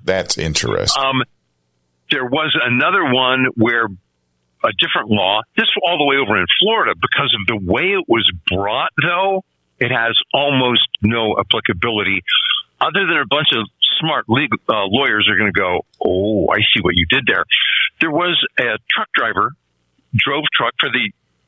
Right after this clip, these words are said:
Speaker 2: U S mail, and he goes, "You know, I got mail in the back. People steal it 'cause it's full of government checks that are issued. Everybody's Social Security check. And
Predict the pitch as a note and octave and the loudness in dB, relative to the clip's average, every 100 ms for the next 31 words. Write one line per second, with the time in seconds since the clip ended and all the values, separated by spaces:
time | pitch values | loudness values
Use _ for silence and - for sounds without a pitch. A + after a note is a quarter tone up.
0 | _ - C3+ E3+ E3 G#2 D#2+ - - _ | _ -2 0 -2 -2 0 -2 -4 -8 _
1 | _ _ _ _ _ _ _ B2 B2+ B2+ | _ _ _ _ _ _ _ -2 0 0
2 | C3 B2+ - _ _ _ _ - B2+ C3 | 0 -4 -8 _ _ _ _ -4 -2 0
3 | C3 C#3+ - _ _ _ - C3 D3+ C#3+ | -2 -2 -4 _ _ _ -6 -4 -2 -2
4 | C3+ - _ _ _ _ _ _ _ _ | -2 -6 _ _ _ _ _ _ _ _
5 | _ _ _ _ - _ - - D3 - | _ _ _ _ -20 _ -4 -2 -2 -2
6 | E3 C#3+ F#2+ - F2+ - _ _ _ _ | -2 -2 -4 -4 -6 -8 _ _ _ _
7 | _ _ - - C3 - - F#3+ F#2 - | _ _ -8 -4 -2 -2 0 0 -2 -2
8 | B2+ A2+ - D#3+ C#3 A#2+ A2 - _ _ | -4 -2 -2 -2 -2 -2 -4 -8 _ _
9 | _ - B2+ C#3 - G#3+ F#3 - B2+ A2 | _ -4 -2 -2 -2 -2 -2 -2 0 2
10 | G2+ - - - G#2+ A2 C3 D3+ D#3 D#3 | 2 0 -2 -4 -4 -2 -2 0 0 0
11 | - - - A3+ F3+ B2 - G2 - - | 0 2 2 2 2 2 2 0 -2 -2
12 | - - - - - - - - - - | 0 0 -2 -4 -8 -16 -12 -12 -6 -6
13 | - C#3+ C#3 D3 C#3+ | -2 -2 0 -2 -4